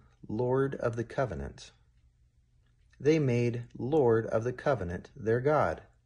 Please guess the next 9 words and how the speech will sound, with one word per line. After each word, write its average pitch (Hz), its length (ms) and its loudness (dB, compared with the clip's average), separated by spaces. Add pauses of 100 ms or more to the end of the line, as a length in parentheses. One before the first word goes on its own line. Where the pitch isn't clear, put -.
(1080)
Who 320 240 6
is 110 640 4
the 120 440 0
Lord 120 420 4
of 139 160 6
the 147 80 4
Covenant, 165 460 4
my 170 140 4
friends? 190 560 4